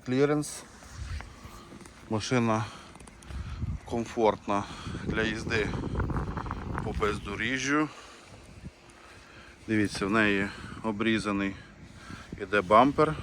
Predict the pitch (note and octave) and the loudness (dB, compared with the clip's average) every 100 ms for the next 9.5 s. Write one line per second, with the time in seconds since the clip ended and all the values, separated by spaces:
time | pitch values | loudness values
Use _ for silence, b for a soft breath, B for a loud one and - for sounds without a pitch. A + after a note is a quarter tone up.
0 | B B - B2 B2 C3 C3+ C#3 C3+ B2 | B B -4 0 4 4 4 4 2 6
1 | C#3 D3 - - - B B B B - | 6 6 2 -12 -14 B B B B -2
2 | A2+ G#2 - G#2+ A2 G#2+ G#2+ G#2 A2+ A2 | 0 0 0 4 6 6 4 4 6 6
3 | G2+ - - - - - - - B B | 4 2 -6 -8 -14 -18 -20 -20 B B
4 | B B - - G#3 - C3 C3+ C#3+ - | B B -16 -10 -8 6 8 8 4 6
5 | D#3 C#3 B B B B B - - - | 6 4 B B B B B -20 -20 -20
6 | B B B B B B B B B B | B B B B B B B B B B
7 | B B B B B B - A2+ B2+ A#2 | B B B B B B -2 2 2 6
8 | C#3+ B2+ A2+ A#2+ B B B B A2+ A2 | 6 8 6 0 B B B B -2 4
9 | B2+ C3+ D3 D3 D3+ | 6 6 4 6 6